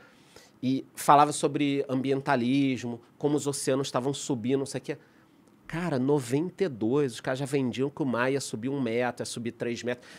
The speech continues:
E sabe o que que isso causa nas pessoas? Pânico.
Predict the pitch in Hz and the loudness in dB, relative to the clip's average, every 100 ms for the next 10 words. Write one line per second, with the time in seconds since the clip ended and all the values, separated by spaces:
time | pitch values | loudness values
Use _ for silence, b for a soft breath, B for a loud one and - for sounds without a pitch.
0 | B B _ - - 220 226 202 - 156 | B B _ -6 2 2 2 -2 -4 -6
1 | - 127 123 120 113 - 110 - 156 127 | 2 2 2 -2 -6 -6 -8 -4 -2 -2
2 | 104 - b b b b - - - 175 | -4 -12 b b b b -20 -6 0 2
3 | 196 160 - | 0 -6 -12